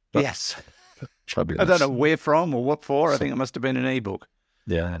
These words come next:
Speaker 2: But,
Speaker 1: That's,
Speaker 2: uh,
Speaker 1: that's
Speaker 2: there was
Speaker 1: good.
Speaker 2: a, there was a little burst of interest just before Christmas. So there you are.
Speaker 1: Excellent.
Speaker 2: Mm, I, I must con-, sit, uh, confess my, my marketing is, is lacking. I
Speaker 1: <laughs>
Speaker 2: just, I
Speaker 1: Yeah.
Speaker 2: can't be bothered.
Speaker 1: No.
Speaker 2: If I tried hard enough, I might get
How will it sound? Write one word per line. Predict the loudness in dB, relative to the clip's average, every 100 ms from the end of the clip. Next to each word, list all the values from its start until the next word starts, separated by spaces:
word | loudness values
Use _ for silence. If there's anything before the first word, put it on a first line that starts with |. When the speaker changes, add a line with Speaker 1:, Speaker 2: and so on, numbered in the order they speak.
| -8
Speaker 2:
But, | -4
Speaker 1:
That's, | 0 2
Speaker 2:
uh, | 2
Speaker 1:
that's | 2 0
Speaker 2:
there |
was | 0 0
Speaker 1:
good. | -2
Speaker 2:
a, |
there | -2
was | -2
a | 0
little | -2
burst | -2 0 2 0 -2
of | -2
interest | -2 -2 -6 -2
just | -4 -4
before | -6 -4 -2
Christmas. | -4 -4 -6 -8
So | -8 -8 -8 -10 -6
there | -2
you | 0
are. | -2 -4 _ _ _ _ _ _ _ _
Speaker 1:
Excellent. | -6 -4 0 2 2 -2 -16 _ _ _ _ -8
Speaker 2:
Mm, | -4 -2 -2 2
I, | 2 2 0
I |
must | 0 -2 -4
con-, | -6 -6 -8
sit, | -4 -4 -4
uh, | -6 -6 -8
confess | -8 -4 -2 -2 0
my, | 0
my | 0 -2
marketing | 0 2 2 0 -4 -4
is, | -4 -6 -12 -16 -10 -6
is | -2
lacking. | 2 2 2 -6 -8 _ -8
I | -4
Speaker 1:
<laughs> | -4 -8 -12
Speaker 2:
just, | -10 -10 _ _ _ _ _ -10
I |
Speaker 1:
Yeah. | -2
Speaker 2:
can't | 0 0
be | -2
bothered. | -2 -4 -6 -14 _ _ -20 -20 -8
Speaker 1:
No. | -4 -2
Speaker 2:
If |
I | -2
tried | 2 4 6
hard | 4 2
enough, | 2 0 0
I | 0
might | 0 -2
get | -4